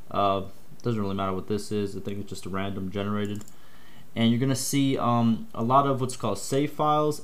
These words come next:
and, uh, D A T files, right? These files, get rid of them.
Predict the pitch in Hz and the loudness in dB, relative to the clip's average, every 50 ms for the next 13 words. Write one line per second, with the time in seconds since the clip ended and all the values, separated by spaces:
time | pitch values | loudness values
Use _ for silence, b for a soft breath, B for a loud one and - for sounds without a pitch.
0 | - - 113 110 110 110 107 104 - - 107 104 101 101 98 98 92 95 98 104 | -4 -2 0 0 2 2 0 0 0 0 2 2 2 2 2 0 -2 -4 -2 0
1 | 120 127 131 123 120 120 - - 117 113 - - 101 101 - - - 101 104 110 | 0 2 2 2 0 0 -2 -2 -2 -2 -2 -2 -2 -2 -4 -4 -2 0 0 0
2 | - - - B B B B B B B B - - 120 139 175 185 - - - | -2 -4 -8 B B B B B B B B -4 0 2 2 2 2 2 6 8
3 | 156 156 160 170 175 180 175 - - - - - - - - - - 117 - 131 | 8 8 8 8 6 4 0 -4 -6 -10 -10 -10 -10 -10 -10 -10 -6 0 4 6
4 | 135 143 139 - - - - 107 117 117 107 92 104 95 87 | 6 6 4 0 -4 -6 -2 0 2 2 2 0 -2 -4 -4